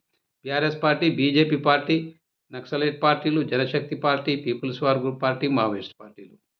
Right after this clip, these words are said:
ఈ అన్ని రాజకీయ పార్టీల దగ్గర తెలంగాణ, నేను ఆంధ్ర గురించి నేను మాట్లాడా, నేను ఆంధ్ర మాలల గురించి నేను మాట్లాడా, నేను తెలంగాణ మాలల గురించి, తెలంగాణ మాదిగల గురించే నేను మాట్లాడతా. వీళ్ళ దగ్గర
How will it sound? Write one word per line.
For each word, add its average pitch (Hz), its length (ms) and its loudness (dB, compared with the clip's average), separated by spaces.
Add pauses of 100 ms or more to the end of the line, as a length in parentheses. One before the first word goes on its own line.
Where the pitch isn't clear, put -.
(420)
ఈ 160 200 0
అన్ని 165 300 6
రాజకీయ 180 540 6
పార్టీల 156 500 4
దగ్గర 131 560 4 (180)
తెలంగాణ, 175 720 4 (100)
నేను 170 200 6
ఆంధ్ర 180 240 6
గురించి 175 300 4
నేను 156 120 6
మాట్లాడా, 123 460 2 (600)
నేను 151 160 -2
ఆంధ్ర 175 260 6
మాలల 175 380 6
గురించి 160 240 4
నేను 143 140 4
మాట్లాడా, 110 360 0
నేను 139 200 0
తెలంగాణ 170 440 4
మాలల 151 440 6
గురించి, 202 500 2 (280)
తెలంగాణ 160 380 2
మాదిగల 147 480 4
గురించే 139 260 0
నేను 143 120 4
మాట్లాడతా. 101 440 -2
వీళ్ళ 180 280 6
దగ్గర 185 500 6